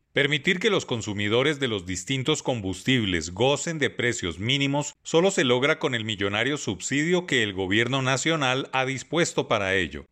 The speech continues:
La paradoja es que Colombia es un gran productor y exportador de petróleo. Saca del territorio unos setecientos cincuenta mil barriles diarios,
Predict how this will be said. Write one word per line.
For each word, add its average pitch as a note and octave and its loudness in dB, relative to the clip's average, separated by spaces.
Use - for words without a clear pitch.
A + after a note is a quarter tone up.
La C3 2
paradoja D3 2
es - -2
que F3+ 0
Colombia E3 2
es C3+ 0
un C#3+ -2
gran C3+ 0
productor C#3 2
y E3+ 6
exportador G2+ 2
de B2 0
petróleo. F#2+ 0
Saca E3 2
del D#3 4
territorio B2+ 2
unos B2+ 2
setecientos C#3+ -2
cincuenta G#2+ -2
mil B2+ -2
barriles G#2+ -2
diarios, A#2+ 0